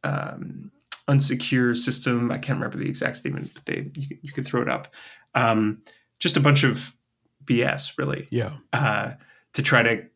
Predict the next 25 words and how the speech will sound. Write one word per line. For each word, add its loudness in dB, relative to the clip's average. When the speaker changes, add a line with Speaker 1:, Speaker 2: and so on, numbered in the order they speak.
Speaker 1:
cover 2
the 0
fact -2
that -4
they -2
blocked 0
Beeper -2
Mini -2
because -2
it 0
offered, -2
um, -4
Android 4
users -2
for -6
the -2
first -4
time -2
the -2
ability -4
to -6
send -4
full, -8
you -8
know, -10